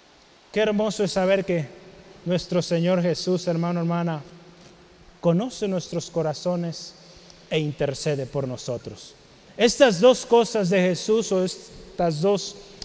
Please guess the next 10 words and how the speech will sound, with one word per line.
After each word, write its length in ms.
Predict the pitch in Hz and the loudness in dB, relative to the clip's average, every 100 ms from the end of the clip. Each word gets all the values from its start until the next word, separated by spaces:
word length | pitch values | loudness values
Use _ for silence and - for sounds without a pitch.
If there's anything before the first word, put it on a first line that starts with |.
| - | -4
características 1040 | 185 175 165 - 160 202 185 202 185 175 | -2 0 0 0 2 2 -2 -2 -2 0
o 60 | 180 | -2
atributos, 560 | 160 175 175 214 220 185 | -2 0 0 0 0 -2
nos 220 | 202 208 | -4 -4
enseñan 500 | 196 233 240 240 233 | -6 -4 -4 -4 -2
dos 240 | 220 - | -4 -4
cosas. 400 | - 180 156 139 - - - - - - | 0 0 0 -6 -8 -20 -20 -20 -20 -14
Su 720 | - - - - 262 285 294 | -10 -8 -6 2 4 4 2
divinidad 640 | 294 269 262 254 202 196 190 | 0 0 0 0 2 0 0
primeramente. 800 | 196 185 185 180 175 170 151 143 | -2 0 0 0 -2 -2 -6 -10